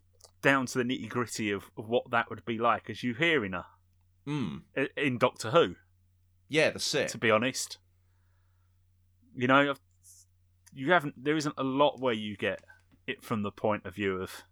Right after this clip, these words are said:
Speaker 1: of what it's like to be a Cyberman.
Speaker 2: Well, no, I suppose, I suppose the, the, the nearest we sort of came to that, um, I suppose, is probably Lytton,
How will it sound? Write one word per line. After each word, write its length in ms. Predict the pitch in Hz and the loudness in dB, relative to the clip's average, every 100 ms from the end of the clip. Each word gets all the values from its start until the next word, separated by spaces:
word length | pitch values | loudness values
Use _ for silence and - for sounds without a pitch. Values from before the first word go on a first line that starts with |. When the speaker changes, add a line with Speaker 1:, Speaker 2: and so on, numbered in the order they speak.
| _ _ _ _ _ _ _ _ _ _ _ _ _ - | _ _ _ _ _ _ _ _ _ _ _ _ _ -8
Speaker 1:
of 140 | 104 | -2
what 120 | 107 | -2
it's 180 | 101 - | -2 2
like 200 | 113 107 | 2 2
to 100 | - | 0
be 120 | 98 | -2
a 60 | 92 | -2
Cyberman. 640 | - - 107 95 95 82 - _ _ _ _ _ _ - _ | -2 -6 -8 -6 -6 -8 -10 _ _ _ _ _ _ -20 _
Speaker 2:
Well, 140 | - 165 | -4 -2
no, 120 | 185 | 0
I 80 | 156 | -2
suppose, 280 | - 165 156 | 2 2 2
I 40 | |
suppose 280 | 143 170 151 | 0 0 0
the, 80 | 151 | -2
the, 140 | 143 139 139 | -4 -4 -4
the 160 | 139 | -2
nearest 380 | 143 160 151 - | 0 0 0 -4
we 60 | 156 | -8
sort 280 | - 131 123 | -6 -6 -6
of 40 | |
came 380 | - 147 147 135 | -6 -4 -4 -4
to 140 | 123 104 | -6 -2
that, 300 | 95 95 - - | 0 0 -4 -6
um, 560 | 101 101 101 101 98 - _ _ _ _ _ _ _ _ _ _ | -2 -2 -2 -4 -6 -10 _ _ _ _ _ _ _ _ _ _
I 140 | 107 110 | -4 -4
suppose, 500 | - - 113 113 113 | -4 -4 0 0 -2
is 80 | |
probably 320 | 107 143 120 113 | -8 -6 -4 -4
Lytton, 500 | 120 147 - 95 | -4 -4 -4 -4